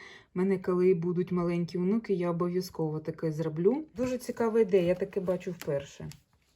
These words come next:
до речі. І можна використовувати кожного року. Так, давайте подивимось далі. Тут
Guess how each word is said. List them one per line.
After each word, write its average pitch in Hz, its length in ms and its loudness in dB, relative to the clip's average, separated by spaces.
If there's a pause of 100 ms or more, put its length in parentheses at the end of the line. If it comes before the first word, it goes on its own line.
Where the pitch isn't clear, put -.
до 147 240 -8
речі. 143 420 -12 (1000)
І 214 360 2
можна 277 360 2
використовувати 220 680 4
кожного 185 460 0
року. 160 300 -4 (220)
Так, 165 220 -4 (280)
давайте 175 400 -2
подивимось 151 720 -4
далі. 254 480 -2
Тут 185 340 -4